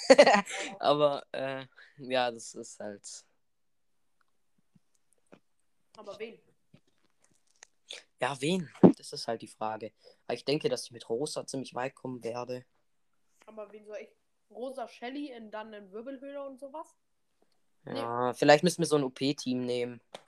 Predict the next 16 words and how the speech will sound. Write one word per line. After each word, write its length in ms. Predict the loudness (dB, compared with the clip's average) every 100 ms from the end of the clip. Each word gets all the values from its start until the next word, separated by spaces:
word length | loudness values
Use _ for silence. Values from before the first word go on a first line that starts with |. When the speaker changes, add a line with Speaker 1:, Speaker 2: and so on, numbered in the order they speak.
| -18 -20 _ -12
Speaker 1:
Ich 140 | 4
Speaker 2:
Aber 100 | 8
Speaker 1:
warte 120 | 8
jetzt 120 | 8 2
einfach 180 | 2
auf 120 | 2 0
Search, 420 | 6 10 10 6
dann 100 | -8
kann 100 | -8
ich 100 | -6
Search, 340 | -2 -2 -2 -16 _ -12
äh, 200 | -8 -4
weil 180 | -4 -4
ich 180 | -8 -14
muss 340 | -12 -10 -8
noch 160 | -10